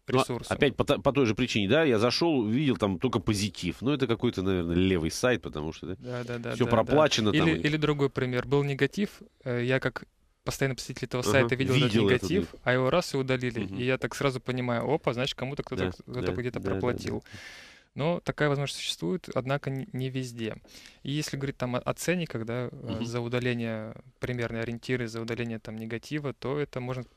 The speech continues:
Speaker 2: говорить о, в среднем это сто долларов за один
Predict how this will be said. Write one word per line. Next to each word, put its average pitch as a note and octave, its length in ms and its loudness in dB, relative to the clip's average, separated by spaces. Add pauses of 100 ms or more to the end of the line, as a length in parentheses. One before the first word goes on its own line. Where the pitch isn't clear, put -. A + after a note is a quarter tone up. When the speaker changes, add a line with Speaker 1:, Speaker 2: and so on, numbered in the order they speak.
Speaker 2:
говорить B2 400 -6
о, A2+ 600 -6
в - 60 -16
среднем B2 400 -2
это A2+ 180 -8
сто - 240 -4
долларов A#2+ 380 -2
за A2 260 -6
один A2+ 480 -10